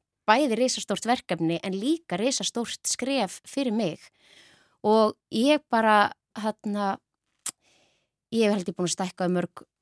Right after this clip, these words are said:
mörg númer <laughs> á þessu ferli og þetta gekk allt rosalega vel og ég kom sjálfri mér, sko, svo,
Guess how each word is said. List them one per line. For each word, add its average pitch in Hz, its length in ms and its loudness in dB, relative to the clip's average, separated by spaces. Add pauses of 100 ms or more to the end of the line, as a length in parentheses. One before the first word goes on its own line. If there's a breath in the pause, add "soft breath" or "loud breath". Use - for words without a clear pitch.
(220)
mörg 202 240 0
númer 233 420 2 (180)
<laughs> - 120 2
á - 40 0
þessu 214 260 0
ferli 170 460 0 (100)
og 180 240 0
þetta 185 200 -4
gekk 180 280 -6
allt - 280 -4
rosalega 185 480 -2
vel 170 380 0
og 185 100 -2
ég 175 140 -2
kom 180 140 -4
sjálfri 202 340 -2
mér, 170 180 -2 (220)
sko, 170 400 -6
svo, - 180 -12